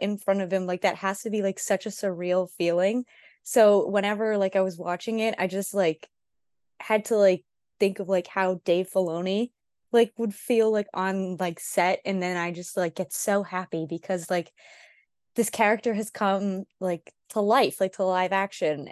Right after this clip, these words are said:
and she's real, and she feels so real. And this series was so, like, emotionally driven,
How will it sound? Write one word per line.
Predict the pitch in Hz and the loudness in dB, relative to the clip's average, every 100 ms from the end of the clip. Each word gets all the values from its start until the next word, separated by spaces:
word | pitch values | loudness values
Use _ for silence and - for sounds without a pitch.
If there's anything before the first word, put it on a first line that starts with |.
| - | -6
and | 180 175 170 165 - | -2 -2 0 -2 -4
she's | - - 202 185 175 170 - _ - 165 | -14 -8 -4 -4 -4 -6 -8 _ -12 -4
real, | 208 214 208 202 202 - | 0 4 6 6 6 4
and | 175 175 170 160 - _ _ _ _ - | 0 -2 -6 -8 -10 _ _ _ _ -10
she | - 208 | -4 0
feels | 226 214 - | 2 2 2
so | 202 | 0
real. | 180 185 196 196 190 | 0 0 2 4 2
And | 190 180 | 0 -2
this | 175 | -4
series | - 202 190 196 190 | -2 2 2 2 0
was | 196 - | -4 -2
so, | 208 185 | 2 4
like, | 185 180 | 4 0
emotionally | 180 175 185 - 185 170 | -2 -2 -2 -4 -6 -6
driven, | 156 185 180 185 190 196 | -6 0 4 4 2 0